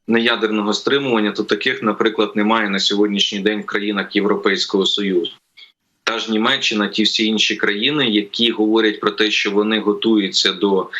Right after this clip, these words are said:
можливого військового зіткнення, а, Росії з нато, про що німці останнім часом дуже багато заявляють,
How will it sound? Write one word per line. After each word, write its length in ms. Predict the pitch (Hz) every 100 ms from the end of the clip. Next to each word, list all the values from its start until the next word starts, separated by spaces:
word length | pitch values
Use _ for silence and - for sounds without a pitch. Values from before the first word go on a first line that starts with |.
| - -
можливого 720 | 123 107 110 143 131 101 104
військового 560 | 101 - - 107 101 101
зіткнення, 800 | 101 110 - 98 92 92 87 90 - - - -
а, 260 | 104 98
Росії 420 | 104 101 - 113 98
з 120 | 98
нато, 640 | 120 139 - 120 104 101
про 120 | - 107
що 180 | -
німці 420 | 117 117 101 - 98
останнім 460 | 95 - 101 98
часом 440 | 95 101 90 98 95
дуже 240 | 104 101
багато 420 | 98 95 92 92
заявляють, 680 | 90 95 95 110 135 139 117